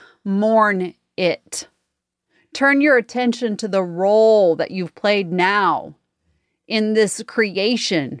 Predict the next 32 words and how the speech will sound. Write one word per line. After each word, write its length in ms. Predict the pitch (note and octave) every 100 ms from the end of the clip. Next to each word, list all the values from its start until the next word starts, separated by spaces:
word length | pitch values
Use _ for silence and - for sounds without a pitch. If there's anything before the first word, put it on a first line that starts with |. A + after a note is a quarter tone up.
| _
because 400 | G3 - G#3+ G3
of 80 | F#3
the 80 | D#3+
past. 720 | - A3 A#3 - F3 - - _ _ _ _ _ _ _ _ _ _
Breaking 400 | A#3 B3 B3+ B3
the 100 | G#3+
pattern 480 | - A#3 C4 C4+ A#3
of 120 | G#3
the 80 | G3+
past 580 | - A3 G#3+ F#3+ - _ _ -
can 160 | A#3 -
only 340 | A#3 C4 D4+
be 160 | C4 C4
done 320 | A#3+ G#3+ G3
when 140 | G#3
you 120 | G3 G#3
identify 720 | F#3 E3 G3+ G3+ F#3+ G#3 F#3+
it 340 | G3 G3+ - - - -
and 340 | F#3 E3 D#3
see 520 | - - C4+ D4+ C4 G3
how 280 | D#3+ F#3+
it's 200 | F3+ G#3+
showing 540 | - - F#3+ F3+ F#3+ G3
up 240 | - F#3 F#3 - _
now. 440 | G#3 F3 D#3 C#3+ D#3 C#3+ _ _ _ _ _ _ _ _ _ _ _ _ _ _ _ _ _ _ -
Are 80 | F3+
you 180 | F#3
ignoring 480 | F#3 F3+ F#3+ G3+ G3
your 140 | F3+ -
own 200 | F#3 F#3
red 200 | E3+ D#3
flags? 760 | - F3 D#3+ C3 D3 - -